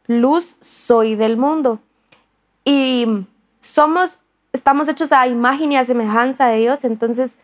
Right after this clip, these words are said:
sí tenemos eso. Y me gusta porque el catorce dice, "Ustedes son la luz del mundo". No te está diciendo, "Ustedes tienen que ser", o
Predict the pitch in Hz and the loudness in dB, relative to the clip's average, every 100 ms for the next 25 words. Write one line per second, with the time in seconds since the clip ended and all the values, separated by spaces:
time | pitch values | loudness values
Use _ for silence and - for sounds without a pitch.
0 | _ _ - - 311 359 - 277 226 247 | _ _ -12 -2 0 0 0 0 2 2
1 | 349 311 220 226 220 196 208 247 226 240 | 2 0 -2 -2 -2 -4 -2 -2 0 0
2 | 262 311 302 302 262 247 220 233 240 247 | 0 0 0 -2 0 0 0 -2 0 0
3 | 269 - 226 - 247 226 - - 285 277 | 0 -2 -4 0 0 0 -4 -2 2 2
4 | 254 233 233 262 285 240 220 226 214 202 | 0 0 2 4 4 2 -2 -4 -4 -4
5 | 202 220 220 190 180 _ _ _ 247 254 | -2 -2 -2 -4 -8 _ _ _ 2 2
6 | 262 254 254 247 247 - 240 240 - _ | 2 0 2 0 -2 0 0 -2 -6 _
7 | - 302 311 269 233 226 233 220 285 285 | -2 0 2 0 -2 -2 -2 2 2 2
8 | 226 - _ _ _ 226 220 208 190 | -2 -14 _ _ _ 0 2 0 -4